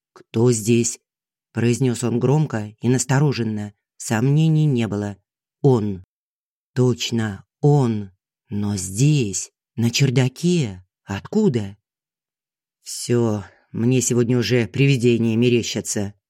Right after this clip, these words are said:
успокоил сам себя и направился вниз. Люба затаилась,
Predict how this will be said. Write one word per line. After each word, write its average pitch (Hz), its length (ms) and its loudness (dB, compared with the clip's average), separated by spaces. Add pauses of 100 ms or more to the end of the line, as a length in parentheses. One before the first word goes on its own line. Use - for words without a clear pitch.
(300)
успокоил 120 560 0
сам 117 260 0
себя 131 400 0 (220)
и 117 120 0
направился 156 760 0
вниз. 123 440 -2 (880)
Люба 143 840 0
затаилась, 117 960 0